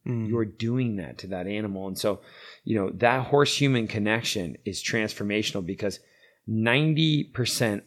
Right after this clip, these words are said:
Speaker 2: of everything in this organization happens with zero talking.
Speaker 1: Mm.
Speaker 2: We don't,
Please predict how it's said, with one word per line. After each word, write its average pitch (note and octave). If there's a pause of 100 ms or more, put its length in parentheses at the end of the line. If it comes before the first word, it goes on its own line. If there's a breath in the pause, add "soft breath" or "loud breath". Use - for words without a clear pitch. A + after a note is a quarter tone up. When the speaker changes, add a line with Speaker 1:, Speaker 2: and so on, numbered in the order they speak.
Speaker 2:
of G2+ (320)
everything A#2
in G#2
this G2+
organization G2
happens G2
with F2
zero G2
talking. C#2+ (340)
Speaker 1:
Mm. G#2+ (320)
Speaker 2:
We A#2
don't, D#3